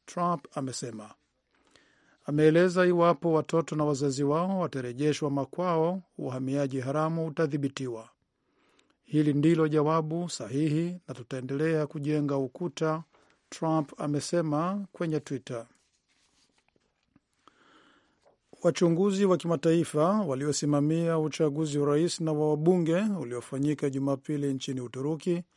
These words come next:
wanasema wapiga kura wamechagua kilicho moyoni. Pamoja na hivyo, wachunguzi hao wanasema wagombea hawakupewa haki sawa wakati wa kampeni.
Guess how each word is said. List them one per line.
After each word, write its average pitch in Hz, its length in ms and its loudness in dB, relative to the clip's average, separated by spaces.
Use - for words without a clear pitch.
wanasema 165 540 2
wapiga 156 360 2
kura 170 420 2
wamechagua 151 1120 -2
kilicho 147 460 -2
moyoni. 139 640 -2
Pamoja 120 460 -8
na 123 140 -8
hivyo, 156 500 0
wachunguzi 151 520 0
hao 165 260 0
wanasema 156 680 0
wagombea 123 580 0
hawakupewa 139 640 0
haki 156 400 -4
sawa 156 460 0
wakati 147 440 -4
wa 131 100 -4
kampeni. 110 600 -12